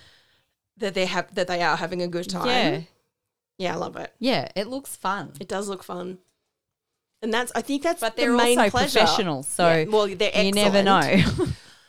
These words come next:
Speaker 1: And we've, we've seen that they definitely can act, but, but that's the pleasure of this movie for me is just, it's fun to watch. It's so much, it's just, it is fun.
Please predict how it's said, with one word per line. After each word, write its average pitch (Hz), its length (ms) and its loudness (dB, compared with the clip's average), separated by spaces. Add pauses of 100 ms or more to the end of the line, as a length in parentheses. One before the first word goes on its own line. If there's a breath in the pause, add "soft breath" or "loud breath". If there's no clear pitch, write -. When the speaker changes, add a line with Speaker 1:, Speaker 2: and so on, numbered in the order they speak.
(300 loud breath)
Speaker 1:
And 247 160 0
we've, 247 280 -6
we've 240 220 -2
seen 254 260 -2
that 262 160 -2
they 214 100 0
definitely 208 460 -6
can 214 400 -8
act, - 520 -8
but, - 280 -6 (580)
but - 100 -12
that's 240 220 -2
the 254 140 -4
pleasure 226 340 -6
of 220 140 -8
this 214 160 -10
movie 180 240 -8
for 196 100 -12
me 170 160 -8
is 180 160 -8
just, 196 300 -12
it's - 180 -10 (320)
fun 294 580 -6
to 202 140 -10
watch. - 380 -10
It's - 100 -14
so 226 180 -8
much, 240 200 -6
it's - 240 -10
just, - 240 -8
it 208 100 -6
is 226 140 -8
fun. 196 420 -10